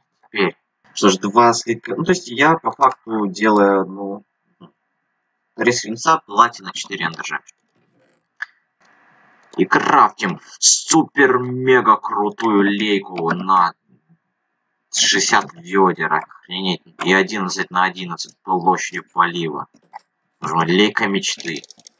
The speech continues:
Так, на-, так, это, так фармить эссенцию будет невероятно быстро. Если ещё автосборщик выросшей эссенции поставить, то это вообще будет...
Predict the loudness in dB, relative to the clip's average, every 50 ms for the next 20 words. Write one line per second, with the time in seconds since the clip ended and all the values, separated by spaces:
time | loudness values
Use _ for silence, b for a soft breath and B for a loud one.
0 | _ _ -14 -14 -8 -6 -6 -6 -6 -6 0 2 4 4 4 2 0 -2 -2 -2
1 | -6 _ _ -2 0 0 0 0 0 0 2 2 0 0 0 -2 0 0 -2 -4
2 | -4 -8 -12 -10 -6 -4 -4 -4 -4 -4 -4 -2 0 2 2 0 2 2 0 0
3 | 0 -2 -8 -16 -14 -16 -16 -16 -14 -16 -16 -18 _ _ _ _ _ _ _ _
4 | _ _ _ _ _ _ _ _ _ _ _ _ _ _ _ _ _ -6 -2 2
5 | 2 2 4 4 2 2 2 0 -4 -4 -2 2 2 4 4 2 0 -10 _ _
6 | _ _ _ -12 -8 -6 -6 -4 -2 0 2 2 2 2 0 -2 -2 -4 -4 -2
7 | -2 -2 -2 -2 -4 -6 -8 -4 -4 -4 -4 -4 -4 -6 -6 -6 -8 -10 -6 -2
8 | 0 0 0 0 -2 -6 -6 -8 -8 -8 -10 -12 -12